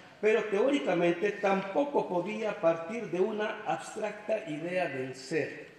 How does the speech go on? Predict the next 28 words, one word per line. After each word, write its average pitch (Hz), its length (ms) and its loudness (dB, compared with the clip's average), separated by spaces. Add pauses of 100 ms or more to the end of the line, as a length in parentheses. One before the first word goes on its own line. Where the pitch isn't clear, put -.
(420)
Entonces, 196 580 -2
quien 190 240 4
no 254 200 2
conoce 202 420 2
la 160 140 2
naturaleza 156 680 0
del 135 200 -4
pensamiento 139 600 -4
dialéctico, 143 760 -2
ingenuamente 226 720 -2
parte 226 380 -4
del 233 180 -2
ser, 285 360 -4 (1500)
¿no? - 220 -4 (100)
O 147 100 -6
sea, - 540 0 (120)
aquí 190 260 -4
parte - 280 -2
del 165 140 0
ser 220 200 0
quiere 180 220 -2
decir 190 420 -6
de 214 280 4
la 185 160 2
realidad 190 440 0
tal 196 180 -4
y - 20 -8
cual 185 260 2